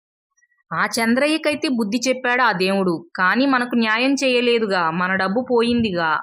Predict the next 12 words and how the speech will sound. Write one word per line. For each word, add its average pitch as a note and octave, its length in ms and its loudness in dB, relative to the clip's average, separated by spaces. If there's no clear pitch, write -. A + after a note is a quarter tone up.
అంది C4 220 0
భార్య. E3+ 560 0
"మన G3 240 0
సొమ్ము A#3 340 0
మనకి D#4+ 520 -2
వడ్డీతో G#3 480 -2
సహా G3+ 360 -2
ఇస్తాడే, C4 1000 -2
నాకా C#4 360 0
నమ్మకం B3+ 560 0
ఉంది," A3+ 600 0
అంటూ B3 560 -2